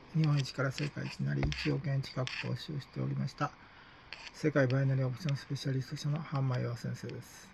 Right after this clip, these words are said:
二千十七年は世界第二位でした。現在ズルトレーダーは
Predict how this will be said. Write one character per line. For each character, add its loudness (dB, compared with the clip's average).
二 2
千 4
十 4
七 2
年 2
は 0
世 -4
界 -2
第 0
二 2
位 4
で 0
し -8
た。 -12
現 8
在 6
ズ 2
ル -2
ト 0
レ 4
ー 2
ダ 4
ー 2
は 2